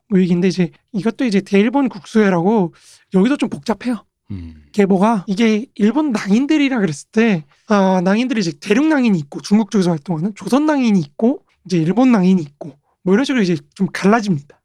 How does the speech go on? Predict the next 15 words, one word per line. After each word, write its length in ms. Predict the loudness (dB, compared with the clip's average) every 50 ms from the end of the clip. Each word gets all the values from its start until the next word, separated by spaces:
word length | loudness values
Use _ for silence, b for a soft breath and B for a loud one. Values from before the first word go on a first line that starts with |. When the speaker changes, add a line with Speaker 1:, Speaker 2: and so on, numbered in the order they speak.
| _ _ 0
Speaker 1:
낭인들이. 300 | 2 2 2 0 -2 -2
근데 140 | -2 0 2
이 120 | 2 0
낭인들이 520 | 0 0 2 2 2 2 2 0 0 0 0
어쨌든 460 | -2 -4 -6 _ 0 2 2 2 0 b b b b
원류는 640 | 0 2 4 4 4 4 4 2 2 2 0 0 0
이제 160 | 0 0 -2
도야마 400 | -2 -2 0 0 2 2 2 0
미츠루인데 680 | -2 -4 -6 -4 -2 0 2 2 2 2 2 2 0 -4 -8 b b b -6
이제 300 | 0 0 2 2 0 -2 -4
뭐 160 | -2 -2 -2 0
현양사라고 920 | 0 0 0 -2 -2 -2 -2 0 0 0 0 -2 -2 -2 0 0 0 0
혹시 200 | -2 -4 -8 -10 _
들어보셨는지 580 | 0 2 2 2 2 2 2 0 0 0 -2
모르겠지만 580 | -2 -2 -2 -4 -6 -6 -2 0 2 2 2